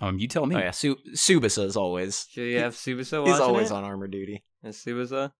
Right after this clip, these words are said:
Speaker 1: He, he
Speaker 2: Yeah, we
Speaker 1: says
Speaker 2: can't, we can't do Kuniakari.
Speaker 1: he says
Speaker 2: <laughs>
Speaker 1: it would be his honor to watch over the armor while you guys sleep.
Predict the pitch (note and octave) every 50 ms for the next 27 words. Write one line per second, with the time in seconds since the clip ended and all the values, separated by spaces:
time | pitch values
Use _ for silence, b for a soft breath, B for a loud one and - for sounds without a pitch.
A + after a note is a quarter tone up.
0 | _ _ _ _ - C3 D3 E3 - B2+ D#3 E3+ E3 - E3+ D#3+ E3 E3 D#3 C#3+
1 | B2 - - D3 C3 A2+ A#2 G#2+ - - B2+ A2+ G#2 F#2+ F#2 - G#2 G2 F#2+ F#2+
2 | F#2+ G2 - _ - E3 - - D#3+ D3 - G3 - D3+ D#3 D3+ D#3 D3+ C#3 E3
3 | C#3+ C#3+ C3+ A#2+ - - A#2+ B2 A2+ G#2+ G2+ - A#2+ G#2+ G#2 G2+ F#2+ - - G#2
4 | G2 G2 F#2 F#2+ - - E2+ F#2 F2+ E2+ F2+ F2 F2+ F2+ E2+ F2 E2 D#2 D#2+ -
5 | - - F2+ -